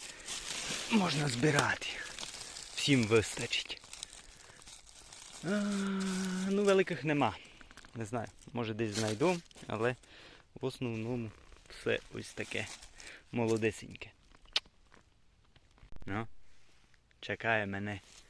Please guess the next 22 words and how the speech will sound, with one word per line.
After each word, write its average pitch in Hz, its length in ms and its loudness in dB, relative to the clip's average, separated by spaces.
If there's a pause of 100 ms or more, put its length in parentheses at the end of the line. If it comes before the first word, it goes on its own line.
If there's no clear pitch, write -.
(560)
коли 110 220 -2
я 113 140 4
за 107 120 0
ним 110 240 2
прийду. 101 380 -4 (2000)
Ось - 160 -2
який. 131 420 -2
Але 120 220 6
бачите, 135 520 8 (120)
почали 117 540 6
тріщати. 120 760 8 (1700)
На 151 140 8
завтра 170 580 10
начебто 156 680 4
дощ 131 320 0
передають. 110 720 2 (280)
Якщо - 260 -2
буде 127 260 0
дощ, 123 300 0
то 120 100 -8
буде 113 240 -4
все 110 340 -2